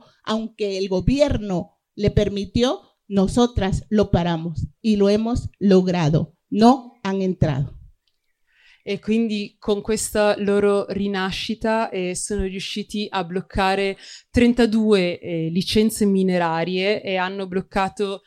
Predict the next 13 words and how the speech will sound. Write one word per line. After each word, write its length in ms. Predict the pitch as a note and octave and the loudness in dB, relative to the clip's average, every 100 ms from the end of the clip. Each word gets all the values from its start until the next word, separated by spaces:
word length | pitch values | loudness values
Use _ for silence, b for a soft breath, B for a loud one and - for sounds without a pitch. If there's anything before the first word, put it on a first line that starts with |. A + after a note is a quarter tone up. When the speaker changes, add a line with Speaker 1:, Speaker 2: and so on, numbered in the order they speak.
| _ - | _ -6
Speaker 2:
l'impresa, 680 | G3+ - G3 G3 G3 G3 - | -6 -2 -2 0 2 0 -2
mm, 760 | G#3 F#3+ F#3 F#3 F3+ E3+ F3 F3+ | -4 -2 -2 -4 -4 -4 -6 -2
mineraria 680 | G3 G3 F#3+ G3 F#3+ F#3+ F#3 | 0 2 2 2 2 0 -2
vincolata 520 | F3 F#3+ G3 F#3 - | -8 -8 -6 -4 -4
a 40 | F3 | -8
Goldport 760 | F3+ F3+ - G#3 A3+ B3 _ _ | -6 -10 -4 -2 0 -2 _ _
e, 420 | G#3+ G3 G3+ A3 | 0 4 4 2
eh, 0 | |
a 880 | - F3+ F3 E3+ - F3 F#3 F#3+ - | -2 -2 0 -2 -2 0 0 0 -4
altre 360 | - G3 G3+ G#3+ | -6 -4 -2 -2
imprese 340 | G#3 G3 F#3 | 0 0 0
del 140 | F#3 F3+ | 0 -2
Guatemala. 800 | F3 D#3+ E3+ E3 D3+ D#3 D#3+ D3+ | -4 -4 -8 -10 -10 -10 -12 -14